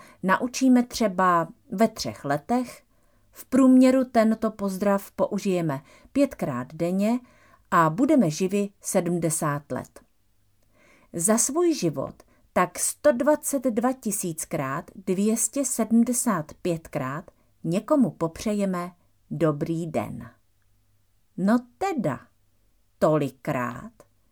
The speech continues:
A co to vlastně říkáme? Dobrý den,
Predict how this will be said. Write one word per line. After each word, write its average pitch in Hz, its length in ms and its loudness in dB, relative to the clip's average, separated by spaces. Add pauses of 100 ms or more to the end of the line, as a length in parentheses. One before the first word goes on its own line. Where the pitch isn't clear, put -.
(680)
A - 80 -14
co - 160 -6
to 151 120 -8
vlastně 156 500 -4
říkáme? 196 680 -2 (2250)
Dobrý 185 440 0
den, 170 420 -2